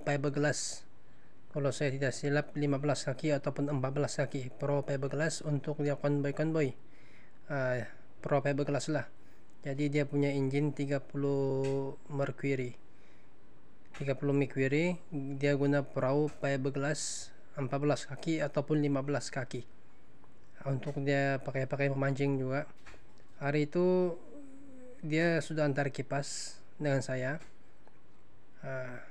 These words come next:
dia naiklah enam puluh lima kilometer, enam puluh empat, enam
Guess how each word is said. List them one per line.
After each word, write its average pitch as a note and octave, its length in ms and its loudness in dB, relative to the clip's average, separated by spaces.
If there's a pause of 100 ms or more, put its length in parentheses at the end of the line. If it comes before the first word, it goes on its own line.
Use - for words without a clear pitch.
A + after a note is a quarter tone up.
(920)
dia D3 320 6
naiklah D3 560 4 (960)
enam D3 460 4
puluh C#3+ 400 4
lima C#3+ 320 4
kilometer, D3+ 400 2 (240)
enam C#3+ 160 4
puluh C#3+ 160 2
empat, D3+ 160 0
enam D3+ 160 6